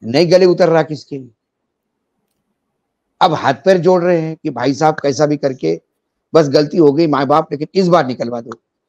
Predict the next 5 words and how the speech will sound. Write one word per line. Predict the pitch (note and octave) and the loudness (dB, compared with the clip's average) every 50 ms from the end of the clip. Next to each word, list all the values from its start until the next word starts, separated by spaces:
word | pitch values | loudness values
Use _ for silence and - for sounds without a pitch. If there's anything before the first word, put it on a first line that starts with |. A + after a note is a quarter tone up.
| _ _ _ _ _ _ _ _ _ _ _ _ _ _ _ _ _ _ _ | _ _ _ _ _ _ _ _ _ _ _ _ _ _ _ _ _ _ _
तो | A3 A3+ A3+ - _ _ | 2 2 2 0 _ _
बीजेपी | B2+ G#2+ A#2+ D3 D#3 B2+ - B3 A#3+ A#3+ G#3+ G3+ | -14 _ -6 -6 -6 -4 -4 -6 -4 -4 -4 -4
का | A3+ - E3+ E3 E3+ F3 | -2 -2 -2 0 0 -2
कार्यकर्ता | E3+ - _ _ - C3 A#2+ B2 B2 C#3+ D#3+ D#3+ - C#3+ C3+ B2+ _ - C#3 C3 | -4 -8 _ _ -12 -8 -6 -4 -2 -2 -2 -2 -4 -8 -8 -8 _ -6 -4 -4
ही | C3+ B2 G#2 - - - - G3 A3 A3+ G#3 F3 D#3 A#2+ - | -4 -4 -8 -12 -16 -8 -4 -2 0 0 0 -2 -4 -10 -16